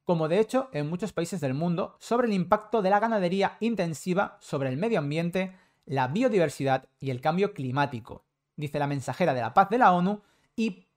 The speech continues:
premio Príncipe de Asturias, que asegura que cuando conoció por primera vez algunos datos sobre ganadería industrial se quedó en shock. "Yo había crecido en un mundo donde los animales de granja pastaban,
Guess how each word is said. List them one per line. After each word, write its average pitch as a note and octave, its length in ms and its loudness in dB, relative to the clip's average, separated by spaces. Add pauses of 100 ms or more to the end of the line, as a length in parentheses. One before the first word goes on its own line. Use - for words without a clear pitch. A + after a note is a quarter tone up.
(280)
premio G#3+ 360 2 (120)
Príncipe G#3 480 2
de D3 80 4
Asturias, A2+ 560 -8 (300)
que F3 100 2
asegura F#3+ 580 2 (360)
que F3+ 140 -4
cuando F3+ 220 4
conoció F3 440 2
por G3+ 160 4
primera G3 260 4
vez C#3 300 0
algunos F#3 400 2
datos B2+ 420 -2
sobre C#3+ 360 0
ganadería C#3 600 0
industrial E3+ 680 4
se E3 160 -4
quedó F3+ 340 4
en C#3 140 -4
shock. - 380 -4 (1160)
"Yo F3+ 180 4
había C4+ 200 2
crecido A#3 680 0
en E3+ 160 2
un F#3 100 2
mundo A#3 320 2
donde D#3 240 0
los C#3+ 160 0
animales F3+ 340 -2
de D#3+ 100 0
granja F3 560 -2
pastaban, A3+ 640 2